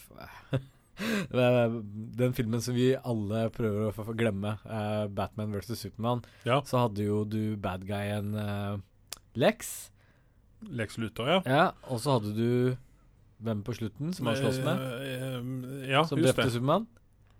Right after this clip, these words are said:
Speaker 2: Eh, jeg vet ikke.
Speaker 1: <laughs>
Speaker 2: Var ikke det
Speaker 1: Han
Speaker 2: Darkseid?
Speaker 1: Nei, det er ikke Darkseid, nei. Eh, å, fy faen at det står stille her.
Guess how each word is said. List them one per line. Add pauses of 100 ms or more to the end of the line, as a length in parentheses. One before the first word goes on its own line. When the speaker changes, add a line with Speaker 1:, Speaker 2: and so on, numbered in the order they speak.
(160)
Speaker 2:
Eh, (400)
jeg
vet
ikke. (100)
Speaker 1:
<laughs> (1040)
Speaker 2:
Var
ikke
det
Speaker 1:
Han
Speaker 2:
Darkseid? (300)
Speaker 1:
Nei,
det
er
ikke
Darkseid,
nei. (360)
Eh,
å,
fy
faen
at
det
står
stille
her.